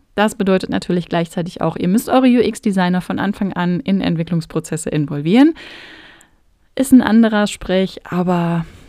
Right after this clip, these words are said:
<laughs> wer mich kennt, weiß, wie ich zu dem Thema stehe, wie wichtig das für mich ist.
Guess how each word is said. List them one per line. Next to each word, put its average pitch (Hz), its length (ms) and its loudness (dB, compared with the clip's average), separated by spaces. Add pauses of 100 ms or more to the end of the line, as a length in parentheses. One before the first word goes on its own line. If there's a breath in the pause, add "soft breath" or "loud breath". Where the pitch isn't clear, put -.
(300 loud breath)
<laughs> 190 640 0
wer 190 120 0
mich 175 180 -2
kennt, 175 300 -6
weiß, - 580 -6 (420)
wie 165 320 -2
ich 208 120 -2
zu - 120 -6
dem 185 140 2
Thema 160 280 -2
stehe, 151 360 -6
wie 147 140 -8
wichtig 147 320 -12
das - 200 -12
für - 100 -12
mich 151 240 -10
ist. 240 260 -2